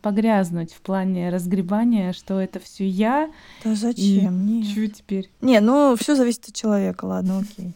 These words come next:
Speaker 2: Кто-то может <laughs> погрязнуть, а кто-то может сделать выводы и пойти дальше. Но выводы надо сделать, надо в этом прожить чуть-чуть, хотя
Speaker 1: Мгм.
Speaker 2: бы, в этом осознании. Потому что если ты не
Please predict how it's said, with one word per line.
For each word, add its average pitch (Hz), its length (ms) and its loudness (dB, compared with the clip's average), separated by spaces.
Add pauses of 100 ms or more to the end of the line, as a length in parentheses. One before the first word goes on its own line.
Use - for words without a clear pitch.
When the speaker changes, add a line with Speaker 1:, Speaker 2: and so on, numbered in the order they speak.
(100)
Speaker 2:
Кто-то 262 400 -4
может 262 220 -2
<laughs> - 80 -12
погрязнуть, - 960 -4 (580)
а 254 120 0
кто-то 277 340 0
может 240 260 0
сделать 240 400 0
выводы 226 640 0
и 214 160 -4
пойти 214 340 -6
дальше. 208 440 -2
Но 190 120 2
выводы 247 380 4
надо 233 300 6
сделать, 208 480 -2
надо 202 180 0
в 202 60 -4
этом 220 240 0
прожить 208 480 -4
чуть-чуть, 208 600 -4
хотя 196 360 2
Speaker 1:
Мгм. 190 80 -2
Speaker 2:
бы, 202 220 0 (600)
в 226 60 -2
этом 220 240 4
осознании. 202 840 4
Потому 202 360 0
что 202 320 -2
если 202 340 -4
ты 220 140 -4
не 208 480 2